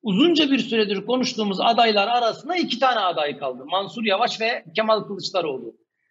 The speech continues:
Dışarıdan aday olamaz mı? Olabilir. Parti, yani masanın içerisinde başka bir aktör üzerinden de yeni adaylar bulunabilir. Masa dışından da yeni aktörler bulunabilir.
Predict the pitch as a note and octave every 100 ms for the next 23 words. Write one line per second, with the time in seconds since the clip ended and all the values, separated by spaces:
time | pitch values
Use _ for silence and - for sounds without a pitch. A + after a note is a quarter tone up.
0 | _ _ _ _ _ D3+ - C#4+ C#4+ C#4+
1 | C4+ B3 C4 C4+ B3 C#4 B3+ G#3 A#3 D4+
2 | A#3+ A#3 G#3+ F#3+ D#3+ - - _ E3 F3+
3 | F3 A3+ F3 F3 E3+ E3+ G#3 A#3+ C#4+ C4
4 | - G3+ F3 F#3 F#3+ G3 F3 E3 G#3+ G3
5 | F#3+ - G#3+ G3+ E3+ E3+ E3+ E3+ A3+ G#3
6 | D#3 D3+ D3+ C#3+ C#3+ C#3+ C3 C3+ C#3 C3
7 | C#3 G3 C#4 B3+ - C#4+ C4 C#4 C4+ C#4
8 | B3 F3+ E3+ D#3 C3+ D#3+ C#3 C3+ B2+ B2
9 | A#2+ A2+ G2